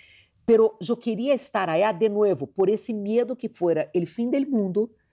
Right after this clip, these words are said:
e eu queria, de alguma maneira, estar cercano a todos. Entende? Então, aí foi difícil. Minha hija disse que não ia, meu marido disse que não ia,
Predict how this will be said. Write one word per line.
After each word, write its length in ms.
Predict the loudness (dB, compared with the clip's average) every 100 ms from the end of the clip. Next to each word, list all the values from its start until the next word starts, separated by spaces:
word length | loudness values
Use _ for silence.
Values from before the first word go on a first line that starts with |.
| _ -2
e 80 | 0
eu 100 | 0
queria, 220 | 0 0
de 60 |
alguma 200 | 0 -2
maneira, 300 | -6 -6 -6
estar 180 | -6 -10
cercano 600 | -8 -8 -8 -6 -4 -2
a 40 | -4
todos. 560 | -4 -4 -6 -12 -18 _ _ _ _ _ _ -6
Entende? 460 | -2 0 0 -2
Então, 220 | -6 -6 -6 -6 -10 -14 _ _ _ _ -4
aí 220 | 0 0
foi 180 | -2 -4
difícil. 400 | -4 -4 -2 -2
Minha 280 | 0 0 0
hija 160 | 0
disse 200 | 0 -2
que 100 | -4
não 160 | -8 -4
ia, 140 | -4
meu 240 | -4 -4 -4
marido 320 | 0 2 2
disse 200 | -2 -4
que 80 | -6
não 140 | -2
ia, 120 | 0